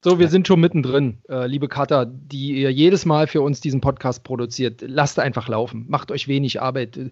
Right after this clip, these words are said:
Speaker 1: Es gehört dazu. Wir, wir, äh, die alte Regel bei, im sifo-Podcast lautet ja, wir schneiden niemals. Ich glaub, wir haben in den drei Jahren nur einmal was gepiept, ne? Ein einziges Mal.
Speaker 2: Einmal, ja.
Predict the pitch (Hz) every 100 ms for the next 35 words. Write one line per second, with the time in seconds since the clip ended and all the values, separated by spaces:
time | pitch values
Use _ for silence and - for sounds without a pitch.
0 | - - - 190 185 185 165 - 143 117
1 | 139 131 151 147 143 120 - - - -
2 | - 175 - 208 208 160 208 175 170 -
3 | 175 156 190 175 - 160 165 156 147 147
4 | 160 151 143 139 - - 139 151 143 156
5 | 165 139 135 98 - _ _ _ _ _
6 | - 156 180 151 180 190 165 160 151 131
7 | 160 151 160 156 147 165 151 143 - -
8 | 151 - 127 139 - _ _ _ _ -
9 | 160 180 156 147 143 127 127 120 117 _
10 | _ _ _ _ - 92 107 85 78 76